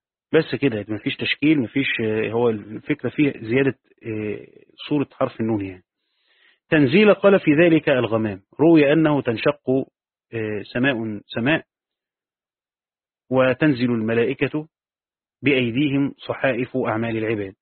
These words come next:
"الملك يومئذ الحق للرحمن"، أي الملك حقا يوم القيامة هو ملك الرحمن، لا ملك يقضي غيره سبحانه وتعالى.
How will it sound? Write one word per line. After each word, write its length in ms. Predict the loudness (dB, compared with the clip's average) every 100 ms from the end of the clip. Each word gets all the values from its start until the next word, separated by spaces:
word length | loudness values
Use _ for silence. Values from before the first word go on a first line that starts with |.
| _ -6
"الملك 320 | 0 0 2
يومئذ 400 | 2 2 2 0
الحق 420 | -2 -2 -6 -4
للرحمن"، 560 | -4 -2 -4 0 0 0
أي 140 | -2
الملك 300 | -2 -2 -2
حقا 320 | -4 -4 -4 -4
يوم 260 | -2 -4
القيامة 480 | -6 -2 0 0 -2 _ _ _ _ _ _
هو 100 | 4
ملك 240 | 4 2 0
الرحمن، 500 | -2 0 0 2 2
لا 280 | 4 6
ملك 360 | 4 4 2 2
يقضي 360 | 0 0 0 2
غيره 340 | 4 4 0 -12 _
سبحانه 460 | -10 -2 -2 -2
وتعالى. 380 | -4 -4 -6